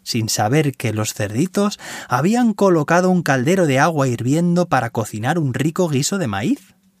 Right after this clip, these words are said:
El lobo lanzó un aullido de dolor que se oyó en todo el bosque. Salió corriendo de allí y nunca, nunca más regresó. Los cerditos agradecieron a su hermano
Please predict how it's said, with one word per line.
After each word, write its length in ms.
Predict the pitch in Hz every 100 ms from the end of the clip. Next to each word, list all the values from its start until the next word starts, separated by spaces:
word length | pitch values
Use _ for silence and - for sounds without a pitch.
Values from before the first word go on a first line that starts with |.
| _ _ _ _ _ _ _ - _
El 240 | - 101 107
lobo 400 | 151 143 139 175 - -
lanzó 540 | - 160 175 170 - 247
un 120 | 254
aullido 520 | 240 190 139 135 120
de 80 | 117
dolor 480 | 113 117 180 247 - - -
que 140 | - 139
se 180 | - 131
oyó 260 | 135 233
en 280 | 247 170 147
todo 340 | - 220 208
el 120 | 127 120
bosque. 540 | 220 262 - 107 - _ _ _ _ _
Salió 400 | - - 107 175
corriendo 460 | 185 127 156 180 151
de 140 | 113
allí 440 | 104 131 202 233 214 _ - - -
y 180 | 139
nunca, 800 | 123 147 190 180 - 107 104 - -
nunca 560 | 135 170 180 160 117 101
más 460 | 143 240 247 - _ _
regresó. 800 | 127 120 107 104 104 135 117 - _ _ _ _ _ - - - -
Los 180 | 123 -
cerditos 640 | 113 107 190 180 220 220 - -
agradecieron 720 | 131 143 143 151 208 247 208
a 60 |
su 160 | 151 123
hermano 600 | 117 120 156 127 156 -